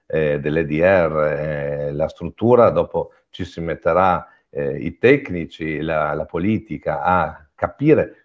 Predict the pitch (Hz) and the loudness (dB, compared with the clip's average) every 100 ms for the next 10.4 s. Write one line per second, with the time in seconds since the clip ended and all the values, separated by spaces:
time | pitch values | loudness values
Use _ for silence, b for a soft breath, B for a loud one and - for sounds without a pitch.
0 | _ - 208 202 92 82 - 90 92 98 | _ 0 4 4 0 -4 -6 -4 -4 -2
1 | 120 117 87 82 - 98 - 90 87 78 | 0 0 -2 -4 -4 -6 -6 -4 -2 2
2 | 113 92 80 78 87 80 143 151 123 - | 4 4 0 -4 -8 -6 0 4 2 2
3 | 87 87 107 98 90 85 82 80 95 87 | -2 -2 -2 -4 -4 -4 -4 -2 -2 0
4 | 80 80 85 85 80 90 - b b b | -2 2 2 2 0 -2 -2 b b b
5 | - 65 60 62 50 50 - 60 76 76 | -12 -8 -6 -8 -8 -10 -12 -14 -12 -4
6 | 80 87 95 92 - 87 - 82 85 87 | 2 4 4 2 -2 -8 -10 -10 -4 0
7 | 85 - 90 90 85 - - 87 87 87 | 0 -2 -6 -2 -2 -4 2 4 6 6
8 | - 87 95 85 85 87 92 90 85 90 | 4 2 2 2 4 4 2 0 -4 -6
9 | 85 92 87 - 87 90 90 87 85 - | -8 -6 -6 0 2 4 4 0 -4 -4
10 | 80 78 67 - | -2 0 0 -4